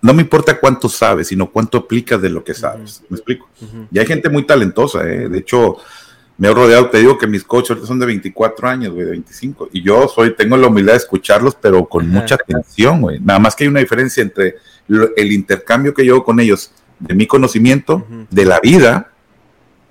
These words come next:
Speaker 2: Ujú.
Speaker 1: a lo que ellos me aportan en toda su teoría y todo lo que han leído y lo han aprendido, ¿verdad?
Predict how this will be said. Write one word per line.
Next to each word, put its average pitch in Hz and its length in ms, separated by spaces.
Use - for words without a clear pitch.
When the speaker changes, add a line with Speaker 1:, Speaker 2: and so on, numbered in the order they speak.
Speaker 2:
Ujú. 117 340
Speaker 1:
a 92 60
lo 90 100
que - 120
ellos 117 140
me 127 100
aportan 110 640
en 90 120
toda 110 260
su - 180
teoría 101 600
y 95 80
todo 101 180
lo 107 120
que 101 100
han 98 100
leído 98 380
y 90 60
lo 87 100
han 90 100
aprendido, 90 560
¿verdad? 67 220